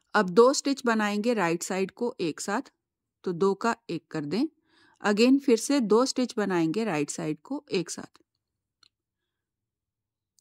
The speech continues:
धागा अपनी तरफ करें, एक, फिर से धागा अपनी तरफ करें, दो, again धागा अपनी तरफ करेंगे, तीन, और फिर से धागा अपनी तरफ करेंगे। ये हमारा फोर्थ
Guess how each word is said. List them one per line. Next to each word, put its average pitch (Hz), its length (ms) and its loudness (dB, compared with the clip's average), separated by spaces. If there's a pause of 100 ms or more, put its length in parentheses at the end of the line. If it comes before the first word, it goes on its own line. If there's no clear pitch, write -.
(640)
धागा 185 340 0
अपनी 214 260 -4
तरफ 247 220 2
करें, 202 340 -4 (1300)
एक, 185 400 0 (360)
फिर 240 100 -2
से 269 160 0
धागा 196 320 2
अपनी 202 220 -8
तरफ 214 240 -4
करें, 202 360 -8 (360)
दो, 196 540 0 (460)
again 226 340 2
धागा 180 300 -2
अपनी 208 220 -4
तरफ 214 200 -2
करेंगे, 175 440 -2 (300)
तीन, 220 380 -2 (380)
और 196 140 -2
फिर 220 180 2
से 269 220 -2
धागा 190 340 0
अपनी 214 400 -4
तरफ 165 180 -4
करेंगे। 147 360 -4
ये 185 220 2
हमारा 214 380 0
फोर्थ 226 340 4